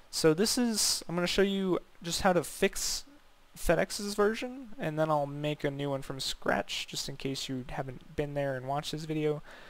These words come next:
So basically, if you've already built his and it didn't work for you, you need to destroy all of these blocks. Oops, that one was able to stay.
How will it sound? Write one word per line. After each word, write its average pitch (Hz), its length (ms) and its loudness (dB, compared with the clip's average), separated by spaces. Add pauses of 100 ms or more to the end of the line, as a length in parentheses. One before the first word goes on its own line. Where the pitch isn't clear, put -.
(280)
So - 140 0
basically, 165 840 2 (760)
if 151 160 0
you've 147 160 4
already 143 240 8
built 143 320 2
his 139 520 4
and 139 100 -2
it 135 60 0
didn't 131 200 -4
work 180 180 4
for - 120 -2
you, 165 280 2
you 147 140 -4
need 143 200 -4
to - 100 -6
destroy 139 960 2 (1400)
all 147 380 6
of 135 260 0
these 180 340 0
blocks. - 1120 4 (300)
Oops, - 280 -8
that 147 160 -2
one 135 120 -6
was 131 160 -6
able 165 220 -4
to 127 60 -8
stay. 131 420 -2